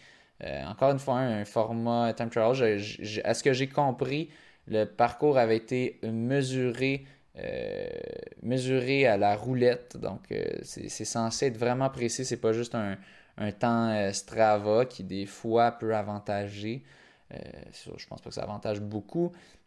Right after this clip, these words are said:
Euh, mais, euh, quand même, le, le, le fait que ça a été mesuré à la roulette, ça rend ça assez officiel. Euh, c'est sûr, peut-être qu'il peut avoir de l'aide sur le parcours, euh, euh, avec, euh,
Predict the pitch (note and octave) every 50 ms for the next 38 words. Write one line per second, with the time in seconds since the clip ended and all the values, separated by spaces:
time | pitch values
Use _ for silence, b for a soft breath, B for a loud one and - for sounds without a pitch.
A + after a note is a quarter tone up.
0 | - - F#2+ F#2 F2+ F2 F2 F2 F2+ G2+ G#2 G#2 G#2+ G#2 G#2 G#2 G#2 G2+ G2+ G2
1 | G2+ G2 - - A#2+ A2 G#2+ G#2+ A2 A#2+ C#3 C#3+ C3 A#2+ A#2 A2 A2 A2 G#2+ G#2
2 | G2+ G#2 G#2 - C3+ C3+ - C#3+ C3 C3 C#3 C3 C3 B2+ C3 C3+ C3+ C3+ C3 B2+
3 | B2 B2+ C#3+ D3+ - C3+ B2 A#2 A2+ A2+ - - - - - B2 - - - D#3+
4 | C#3+ B2 - - - - - B2 B2+ C#3 D3 D#3+ - B B B B B B B
5 | B - - A1+ G#1+ A1 G1+ G1+ G1+ G1+ - - - - - - A#2+ G#2+ G#2 -
6 | A2+ - A2 A2 G#2+ - - G#2 G2 F#2+ F#2 G2 G#2 G2+ G2+ G2+ G2 G2+ G2 G2
7 | G2 F#2+ G2+ G2+ G2+ G2 - A2+ G#2+ G#2 G2+ - G#2+ G#2 - - - - - G#2+
8 | A2 A2 G#2+ G2+ G#2 F#2+ F#2+ G2+ - b b b b b b - - - - G2+
9 | - G#2 - - - -